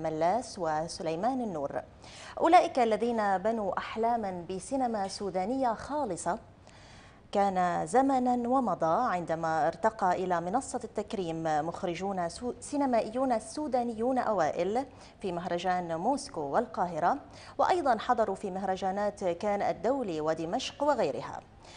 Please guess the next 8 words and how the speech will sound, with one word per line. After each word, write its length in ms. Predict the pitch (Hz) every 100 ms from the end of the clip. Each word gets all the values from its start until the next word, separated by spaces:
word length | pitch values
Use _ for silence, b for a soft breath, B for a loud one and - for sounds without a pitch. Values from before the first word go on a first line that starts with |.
| B -
ولم 400 | 285 311 359 302
يكونوا 560 | 262 311 339 262 190
عابرين 560 | 165 175 180 202 240 175
في 160 | 170
مهرجانات 720 | 170 175 175 170 180 196 196
إفريقية 680 | - 196 175 160 170 160 202
وآسيوية 800 | 294 294 269 262 233 233 240 233
وأوروبية. 640 | 226 254 208 151 - 104